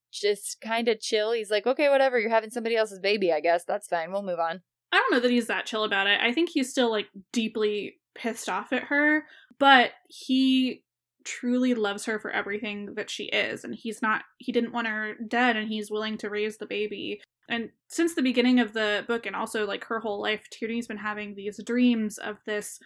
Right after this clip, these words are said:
Speaker 2: girl with short hair and a birthmark who is, like, leading this big rebellion where all the women are, are, like, taking their power and, um, fighting back about,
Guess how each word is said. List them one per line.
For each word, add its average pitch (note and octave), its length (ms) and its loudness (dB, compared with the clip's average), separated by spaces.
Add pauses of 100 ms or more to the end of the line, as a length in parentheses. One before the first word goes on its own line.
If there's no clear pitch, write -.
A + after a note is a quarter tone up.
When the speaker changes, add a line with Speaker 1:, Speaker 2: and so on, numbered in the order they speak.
(360)
Speaker 2:
girl A3+ 320 0
with G3 160 -6
short B3+ 380 -2
hair A#3 560 0
and G#3 180 -6
a G3+ 60 -6
birthmark A3 760 -4 (120)
who A3 360 -2
is, G#3+ 160 -4
like, F#3+ 240 -8 (360)
leading A#3+ 380 4
this G#3 260 -4 (120)
big B3 220 6
rebellion G3+ 720 0
where F#3+ 180 -4
all G#3 160 0
the G3 80 -8
women G3+ 320 -4
are, - 340 -4
are, F#3 340 -4 (160)
like, - 220 -10
taking A3 400 -6
their G#3 380 -4
power G#3 640 -2 (340)
and, G3+ 420 -6
um, - 480 -8 (540)
fighting G#3+ 340 0
back G3 200 -4
about, - 260 -6